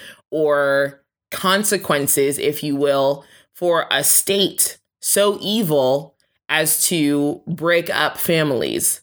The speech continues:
that way. And girl, when they said that, I was like, "Ooh, the United States is cursed. Ooh, this place is,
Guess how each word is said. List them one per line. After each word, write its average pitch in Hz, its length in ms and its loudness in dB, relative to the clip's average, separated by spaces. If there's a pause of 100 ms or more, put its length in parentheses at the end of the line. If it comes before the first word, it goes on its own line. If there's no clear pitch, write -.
(140)
that 139 240 0
way. 101 360 0 (1160)
And 202 220 0
girl, 240 280 2
when 226 140 0
they 302 140 0
said 254 260 0
that, 254 240 0
I 233 100 2
was 240 160 0
like, 202 220 2
"Ooh, - 240 -2
the - 80 -2
United 170 400 2
States 139 260 0
is 117 120 0
cursed. - 580 0 (720)
Ooh, 339 200 2
this 277 180 0
place 202 300 2
is, 170 240 0